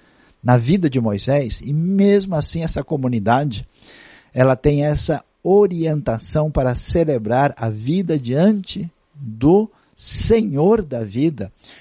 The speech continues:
com recomendações para o cotidiano. Então veja bem, não pode alguém, em nome de Deus, cometer equívocos, erros, desrespeitar princípios do bom senso,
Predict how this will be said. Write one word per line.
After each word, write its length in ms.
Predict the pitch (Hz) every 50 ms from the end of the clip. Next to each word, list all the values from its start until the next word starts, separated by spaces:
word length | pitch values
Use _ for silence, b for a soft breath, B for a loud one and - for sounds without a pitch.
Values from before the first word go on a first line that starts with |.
| B B
com 240 | - 151 147 139 120
recomendações 1040 | 110 135 175 190 - - 175 160 147 151 147 139 131 113 110 - - 113 117 120
para 140 | 117 - 190
o 40 | -
cotidiano. 600 | - 117 104 110 104 101 98 98 95 92 - - - - _
Então 180 | - 175 190 180
veja 240 | 196 196 165 165 123
bem, 260 | 110 107 104 90 - b b b b b b b b b b b b
não 480 | - 170 180 233 240 277 285 262 240 202
pode 460 | - - - 139 143 156 147 113 113
alguém, 440 | 101 98 98 98 120 131 120 90 87 _ _ _ _ _ _ _ _ _ _ _ _ _ _ _ - - - -
em 180 | - 175 185 175
nome 400 | 147 135 135 135 135 123 113 101
de 120 | 92 98
Deus, 640 | 87 90 113 117 110 87 - - - - - - - _ _ -
cometer 520 | - 190 190 165 135 117 - - 135 127
equívocos, 920 | 110 101 - - - - 143 147 135 113 95 98 90 - - 98 92 87 90
erros, 440 | 113 131 143 143 117 101 98 95 92
desrespeitar 960 | 107 139 147 123 113 135 131 123 - - 117 107 - - - 113 123 120 110
princípios 920 | _ - 117 113 107 - - - - 151 135 - - 117 98 85 - - b b b b b b b b b
do 140 | 120 127 156
bom 280 | 147 139 135 117 107
senso, 760 | 101 - - - 139 139 135 123 107 - - - - 80 -